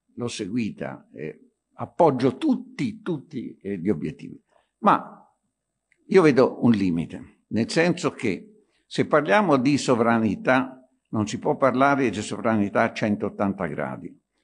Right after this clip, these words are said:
Bisogna parlare di sovranità a trecentosessanta gradi. Cioè l'Unione Europea è indubbiamente un coacervo di interessi, di potenza che assolutamente non è l'Europa. Non, ci offendono a dire che questa è l'Europa.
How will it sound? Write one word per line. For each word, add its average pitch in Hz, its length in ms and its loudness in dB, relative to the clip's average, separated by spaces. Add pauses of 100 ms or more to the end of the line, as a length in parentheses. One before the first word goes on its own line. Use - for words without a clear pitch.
(360)
Bisogna 131 260 0
parlare 139 280 2
di 131 60 2
sovranità 117 500 0
a 127 100 2
trecentosessanta 87 1120 -2
gradi. 60 380 -12
Cioè 139 160 2
l'Unione 185 480 2
Europea 156 760 4 (440)
è - 120 2
indubbiamente 135 1400 4
un 139 500 0
coacervo 123 880 2
di 120 240 -4
interessi, 131 800 2
di 117 120 -6
potenza 147 640 -2
che 113 140 -2
assolutamente 131 600 0
non 120 240 2
è 131 80 4
l'Europa. 117 640 2
Non, 156 340 -4 (760)
ci - 180 2
offendono 156 680 4
a 113 60 4
dire 113 320 2
che 107 120 -2
questa 110 440 0
è 113 120 0
l'Europa. 98 800 0